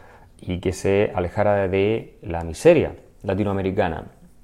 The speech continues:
Entonces está lleno de contradicciones, incoherencias, el discurso de Vargas Llosa,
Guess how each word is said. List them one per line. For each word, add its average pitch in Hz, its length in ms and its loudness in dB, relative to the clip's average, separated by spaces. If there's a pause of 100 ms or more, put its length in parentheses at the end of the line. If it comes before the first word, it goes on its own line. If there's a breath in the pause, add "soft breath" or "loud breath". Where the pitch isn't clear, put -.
Entonces 123 280 0
está 139 160 4
lleno 156 220 4
de 170 80 2
contradicciones, 120 720 0
incoherencias, 107 760 -2 (440 soft breath)
el 95 80 -4
discurso 104 400 -4
de 107 60 4
Vargas 92 260 0
Llosa, 95 460 -4